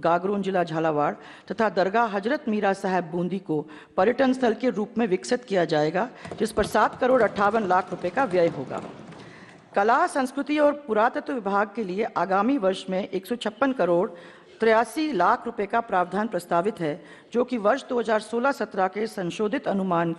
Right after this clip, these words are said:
से फ़ोर्टी नाइन पॉइंट फ़ोर टू प्रतिशत अधिक है। देवस्थान, बिहारी जी का मंदिर, गंगा मंदिर, लक्ष्मण मंदिर भरतपुर, केशव राय मंदिर, केशव राय पाटन बूंदी,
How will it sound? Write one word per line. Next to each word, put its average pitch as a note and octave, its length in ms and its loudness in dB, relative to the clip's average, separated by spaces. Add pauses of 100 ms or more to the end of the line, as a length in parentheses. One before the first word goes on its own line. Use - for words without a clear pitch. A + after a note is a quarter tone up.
(120)
से C3+ 220 -6 (320)
फ़ोर्टी G3+ 260 0
नाइन A#3+ 280 2
पॉइंट G3 320 -4
फ़ोर A3+ 300 0
टू A3+ 80 -4
प्रतिशत G#3 580 -8
अधिक D3+ 240 -6
है। C3+ 160 -12 (680)
देवस्थान, G3+ 640 2 (480)
बिहारी A3+ 380 2
जी C#4 120 -6
का D4 120 2
मंदिर, A3+ 460 -2 (380)
गंगा G#3+ 280 4
मंदिर, A3+ 400 -2 (360)
लक्ष्मण A#3 400 0
मंदिर G#3+ 300 2
भरतपुर, F3+ 520 -2 (340)
केशव A#3+ 340 0
राय C4+ 160 4
मंदिर, A#3 300 0
केशव G#3+ 380 -4
राय G3 140 2
पाटन F#3+ 380 -2
बूंदी, F3+ 360 -4